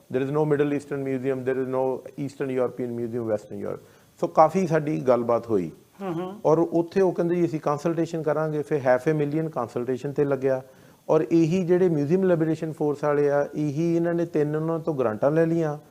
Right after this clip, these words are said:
Speaker 1: ਔਰ ਬਾਅਦ ਚੋਂ ਗਵਰਨਮੈਂਟ ਨੂੰ ਇਹ ਕੰਪਲੇਨ ਕਰਦੇ ਸੀਗੇ ਵੀ ਉਹ, ਅ, ਪੈਸੇ ਕਿੱਥੇ ਗਏ। ਤੇ ਉੱਥੇ ਬੜਾ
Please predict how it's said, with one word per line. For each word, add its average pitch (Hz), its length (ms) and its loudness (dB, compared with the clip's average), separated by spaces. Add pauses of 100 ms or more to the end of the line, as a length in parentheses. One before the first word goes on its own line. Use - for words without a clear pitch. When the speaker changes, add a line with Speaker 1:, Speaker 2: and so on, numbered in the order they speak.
(340)
Speaker 1:
ਔਰ 175 120 6
ਬਾਅਦ 160 320 2
ਚੋਂ 208 320 2 (260)
ਗਵਰਨਮੈਂਟ 170 440 6
ਨੂੰ 226 160 4
ਇਹ 220 80 4
ਕੰਪਲੇਨ 170 460 2
ਕਰਦੇ 143 340 2
ਸੀਗੇ 170 280 2
ਵੀ 185 280 -2 (160)
ਉਹ, 170 300 -2
ਅ, - 20 0
ਪੈਸੇ 165 400 4
ਕਿੱਥੇ 165 200 2
ਗਏ। 110 240 2 (840)
ਤੇ 185 100 -2
ਉੱਥੇ 180 280 2
ਬੜਾ 170 520 2